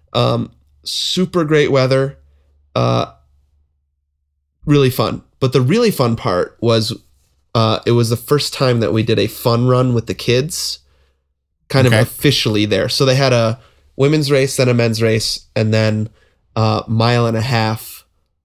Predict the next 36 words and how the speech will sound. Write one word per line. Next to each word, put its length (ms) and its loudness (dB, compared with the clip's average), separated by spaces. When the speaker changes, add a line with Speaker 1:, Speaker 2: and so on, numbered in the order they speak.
Speaker 1:
fun 300 0
run, 420 -2
which 420 -4
isn't 220 0
timed. 380 0
You 80 0
don't 160 2
get 100 0
a 60 0
chip, 380 -2
but 300 -2
lots 280 0
of 120 -8
kids 340 -2
run 180 -2
it 120 -4
with 160 -4
their 120 -4
parents. 640 -8
Speaker 2:
Okay, 280 0
right. 280 -2
Speaker 1:
Um, 280 2
and 100 -2
so 160 2
we 100 2
did 160 0
that 180 -2
for 100 -2
the 60 0
first 240 -2
time. 200 0
Noah 260 2
and 100 0
Jack 260 0
joined 320 2
us. 300 0